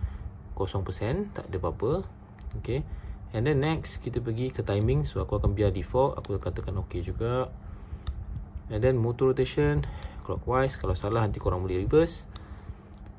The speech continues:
Okey, S R function ni korang boleh biarkan, abaikan. Auto ni, okey, ni untuk, uh, battery cells ni biasa aku akan set terus siap-siap lah.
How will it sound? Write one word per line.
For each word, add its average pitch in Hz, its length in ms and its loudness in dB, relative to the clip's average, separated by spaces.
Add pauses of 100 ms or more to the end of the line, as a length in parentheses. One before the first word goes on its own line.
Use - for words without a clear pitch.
Okey, 101 240 0
S 113 160 0
R 135 160 2
function 160 480 4
ni 170 160 6
korang 135 240 6
boleh 120 100 4
biarkan, 113 540 2 (180)
abaikan. 101 600 0 (160)
Auto 123 480 4
ni, 147 240 2
okey, 107 320 0
ni 120 80 4
untuk, 117 580 4
uh, 107 300 2
battery 107 320 2
cells 120 320 4
ni 117 80 8
biasa 104 320 4
aku 104 160 0
akan 101 160 2
set - 240 -2
terus - 260 0
siap-siap - 320 -2
lah. 120 140 -2